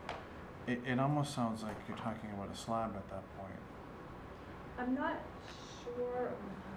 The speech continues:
Speaker 2: I haven't gotten the report. I thought we had gotten on that,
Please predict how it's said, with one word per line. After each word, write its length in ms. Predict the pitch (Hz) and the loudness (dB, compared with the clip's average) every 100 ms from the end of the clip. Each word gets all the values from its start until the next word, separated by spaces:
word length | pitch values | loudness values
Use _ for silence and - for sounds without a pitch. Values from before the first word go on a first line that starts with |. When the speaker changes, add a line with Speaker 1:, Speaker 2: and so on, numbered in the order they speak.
| - | -6
Speaker 2:
I 120 | - | -4
haven't 280 | - - - | -4 -4 -4
gotten 180 | - - | -4 -4
the 120 | - - | -4 -6
report. 460 | - - - - - - - - 202 | -6 -4 -2 -2 -2 -6 -8 -8 -4
I 100 | 196 | 0
thought 160 | 185 | 2
we 60 | 185 | 2
had 120 | 175 | 0
gotten 240 | 180 - 185 | 0 0 -2
on 280 | - - 165 | -2 -2 -4
that, 420 | - - - 185 | -6 -6 0 0